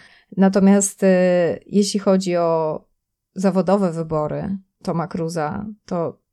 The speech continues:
zwłaszcza ostatnie dwadzieścia lat, najbardziej turbulentne dwadzieścia lat w historii dziesiątej muzy, gwiazdor Top Gun to jest dla mnie absolutny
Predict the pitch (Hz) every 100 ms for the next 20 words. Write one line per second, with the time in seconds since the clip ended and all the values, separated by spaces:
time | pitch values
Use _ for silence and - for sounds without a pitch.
0 | _ - 180 190 196 190 - 151 165 -
1 | 160 160 160 170 156 165 - 156 151 165
2 | 170 170 175 185 156 170 156 160 156 165
3 | 165 165 156 165 - 165 160 156 - _
4 | _ - 190 - 160 160 151 156 - _
5 | _ _ _ _ - 165 - 165 160 165
6 | 156 156 160 156 156 160 - _ _ _
7 | 196 185 175 165 160 - - _ - 180
8 | 170 180 160 160 156 170 185 156 147 139
9 | - - 147 143 147 143